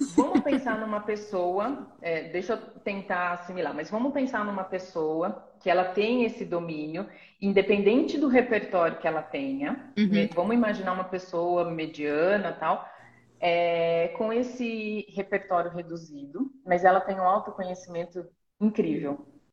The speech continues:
Speaker 1: Ela sabe exatamente o que ela não gosta, ela sabe exatamente o que ela quer. E ela tem uma percepção e uma sensibilidade do feedback que chega pra ela.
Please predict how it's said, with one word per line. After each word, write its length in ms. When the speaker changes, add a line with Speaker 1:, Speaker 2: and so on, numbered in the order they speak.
Speaker 1:
Ela 180
sabe 260
exatamente 640
o 20
que 60
ela 140
não 100
gosta, 280
ela 100
sabe 240
exatamente 480
o 20
que 60
ela 140
quer. 400
E 680
ela 200
tem 220
uma 180
percepção 720
e 80
uma 140
sensibilidade 1200
do 80
feedback 640
que 80
chega 260
pra 220
ela. 240